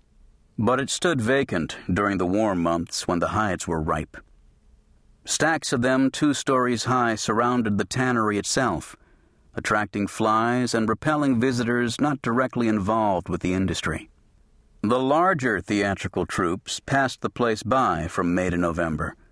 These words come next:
leaving the citizens to manufacture entertainments of their own. A sporting lady,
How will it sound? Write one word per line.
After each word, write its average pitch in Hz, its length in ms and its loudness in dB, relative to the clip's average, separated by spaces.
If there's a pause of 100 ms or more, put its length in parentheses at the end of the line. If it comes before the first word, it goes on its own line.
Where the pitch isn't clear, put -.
(340)
leaving 101 340 0
the 98 80 0
citizens 117 640 -2
to 110 100 -2
manufacture 110 800 0
entertainments 135 720 0
of 131 120 2
their 135 200 2
own. 139 280 -2 (1120)
A 120 260 0
sporting 143 540 0
lady, 87 460 -2